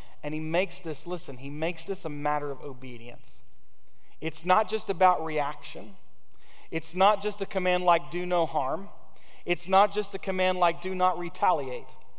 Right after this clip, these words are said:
But Jesus is saying, again, for the true disciple,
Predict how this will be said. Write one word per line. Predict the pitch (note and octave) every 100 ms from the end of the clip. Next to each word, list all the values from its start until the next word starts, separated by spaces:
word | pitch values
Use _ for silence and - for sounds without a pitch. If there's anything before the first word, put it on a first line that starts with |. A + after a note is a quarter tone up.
| - - -
But | E3+
Jesus | D3+ G#3+ A#3+ A#3+
is | G#3+
saying, | - G#3+ G3+ F#3+
again, | F#3 G3 G3+
for | F#3+
the | D3+
true | C#3+ - A3+ B3+ C4+
disciple, | B3 - G#3+ F#3+ D#3 C3+ C3+